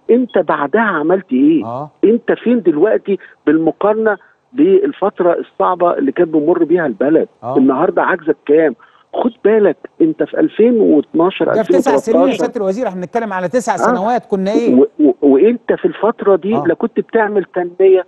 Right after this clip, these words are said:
Speaker 2: آه.
Speaker 1: ده انت كان عندك مشكله كهرباء
Speaker 2: آه.
Speaker 1: ومشكله غاز
Speaker 2: آه.
Speaker 1: ومشكله امن ومشكله طرق ومشكله
Speaker 2: آه.
Speaker 1: عمله صعبه
Speaker 2: آه.
Speaker 1: ومشكله ناس
Speaker 2: بلد،
Speaker 1: عايشه في
Speaker 2: مشكلة بلد
Speaker 1: العشوائيات.
Speaker 2: أصلا، مشكلة
Speaker 1: مشكلة
Speaker 2: دولة.
Speaker 1: بلد.
Speaker 2: <laughs>
Speaker 1: وكنت بتعمل العجز ده، وكنت
Speaker 2: نعم.
Speaker 1: بتعمل العجز ده.
Speaker 2: آه.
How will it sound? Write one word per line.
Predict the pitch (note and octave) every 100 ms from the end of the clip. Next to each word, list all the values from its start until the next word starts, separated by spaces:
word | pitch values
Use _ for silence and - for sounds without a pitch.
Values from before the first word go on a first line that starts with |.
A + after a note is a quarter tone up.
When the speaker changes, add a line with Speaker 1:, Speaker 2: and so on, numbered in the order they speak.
| _
Speaker 2:
آه. | A#2 B2
Speaker 1:
ده | E3
انت | F#3+
كان | - G3+
عندك | G#3+ G#3 G#3
مشكله | F3+ - G3 F#3
كهرباء | - C#3 B2 C#3 B2+ C3
Speaker 2:
آه. | B2
Speaker 1:
ومشكله | B2 - D3+ B2 B2
غاز | A#2 A#2 A#2 A2+
Speaker 2:
آه. | D3+
Speaker 1:
ومشكله | D3+ - E3 D3+ - C#3
امن | C3 C3+
ومشكله | C#3+ D#3 - F3+ D#3 -
طرق | D#3 C#3 C3+
ومشكله | C#3 D#3 C3 F3 -
Speaker 2:
آه. |
Speaker 1:
عمله | D3+ D3 C#3+
صعبه | C#3+ B2+ - A#2 -
Speaker 2:
آه. | B2+ A2+
Speaker 1:
ومشكله | E3 F#3 - G3+ G3 -
ناس | F3 F#3 -
Speaker 2:
بلد، | -
Speaker 1:
عايشه | E4 D4+
في | -
Speaker 2:
مشكلة | G#3+ - D4 B2
بلد | C4 D4
Speaker 1:
العشوائيات. | C4 D3+ D#3 G#3+
Speaker 2:
أصلا، | - - _
مشكلة | E3+ E3+ C#4
Speaker 1:
مشكلة | A3+ B3+
Speaker 2:
دولة. | C4 F3+
Speaker 1:
بلد. | G3 F3+ - -
Speaker 2:
<laughs> | G3 D#4+
Speaker 1:
وكنت | D#4+ E4+ D#4
بتعمل | D#4 C#4+ C4+
العجز | B3 G#3+ D4 A3+
ده، | G#3+ A#3 B3+ A3
وكنت | -
Speaker 2:
نعم. | F4 A3
Speaker 1:
بتعمل | D#4 - D#4 C#4+ A#3+ -
العجز | C4 D4 A#3 A3+
ده. | A#3 C4+ -
Speaker 2:
آه. | B2+ C#3